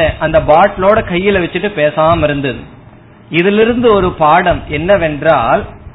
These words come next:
ஒரு பொருளை பார்ப்பது, ஒரு பொருளினுடைய லாபம், இதுல வேறுபாடு இருக்கின்றது.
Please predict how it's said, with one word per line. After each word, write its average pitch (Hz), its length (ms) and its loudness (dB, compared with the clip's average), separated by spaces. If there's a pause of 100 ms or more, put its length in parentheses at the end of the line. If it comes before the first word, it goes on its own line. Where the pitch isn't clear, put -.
(500)
ஒரு 185 280 2 (140)
பொருளை 247 600 2 (720)
பார்ப்பது, 214 880 2 (640)
ஒரு 185 260 2 (120)
பொருளினுடைய 202 840 0 (160)
லாபம், 151 560 4 (180)
இதுல 180 340 2
வேறுபாடு 170 640 2
இருக்கின்றது. 135 600 -6